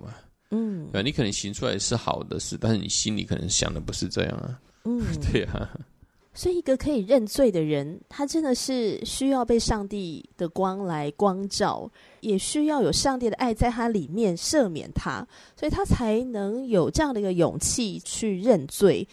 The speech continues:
Speaker 2: 去认这个错，让这个罪恶可以曝光。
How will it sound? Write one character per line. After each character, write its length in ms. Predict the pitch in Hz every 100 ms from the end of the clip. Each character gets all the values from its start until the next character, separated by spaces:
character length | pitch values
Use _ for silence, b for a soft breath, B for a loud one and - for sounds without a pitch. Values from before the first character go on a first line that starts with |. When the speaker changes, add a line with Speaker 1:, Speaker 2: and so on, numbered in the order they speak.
| B B
Speaker 2:
去 380 | - 220 196 185
认 220 | 220 170
这 160 | 180
个 80 | 139
错， 420 | - - 185 -
让 240 | - 208 185
这 160 | 202
个 320 | 180 165 147 160 B
罪 300 | - 240 190
恶 180 | - 180
可 180 | - 175
以 80 | 143
曝 280 | - 220 143
光。 340 | - 139